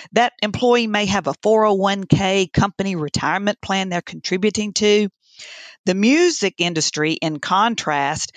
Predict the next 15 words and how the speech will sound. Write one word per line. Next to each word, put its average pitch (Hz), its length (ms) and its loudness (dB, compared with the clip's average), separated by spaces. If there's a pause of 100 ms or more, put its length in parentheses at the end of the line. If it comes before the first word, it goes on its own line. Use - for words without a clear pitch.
(220)
has 233 200 0
so 277 220 0
many 269 160 -2
clients 220 420 -2
who 208 220 2
are 185 240 2
self-employed. 185 1160 -2 (340)
There's 233 340 0
uncertainty 214 760 0
when 180 160 -2
it 160 120 -6
comes 170 280 -2
to 156 100 -4
financial 165 560 -4
planning. 147 600 -6